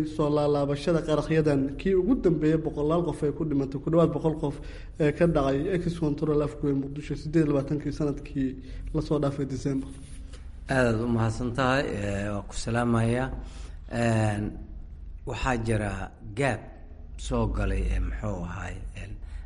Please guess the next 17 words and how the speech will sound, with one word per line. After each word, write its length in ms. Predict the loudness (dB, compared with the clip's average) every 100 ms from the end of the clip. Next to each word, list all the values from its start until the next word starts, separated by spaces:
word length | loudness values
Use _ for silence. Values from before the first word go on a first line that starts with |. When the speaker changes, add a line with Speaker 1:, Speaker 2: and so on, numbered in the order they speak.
| -4
Speaker 2:
ama 320 | 2 2 2
dhinaca 340 | 0 0 0 -2
shacabka 400 | -4 -2 6 6
ha 60 |
ka 140 | 6 0
yimaada, 380 | 0 -2 -4 -2
ama 160 | -2
dhinaca 400 | 0 0 0 -2
xukuumadda 360 | -6 -4 0 0
ha 60 |
ka 100 | 2
yimaada, 400 | 2 2 0 -6 -10 -12 -14 -12 -10 -2
gaab 280 | 2 2 0
oo, 340 | 0 2 2 0
muxuu 340 | -2 0 0
ahaay, 220 | 2 -2 -4
taxadirkii 880 | -6 -2 -2 0 0 -2 -6 -4 -2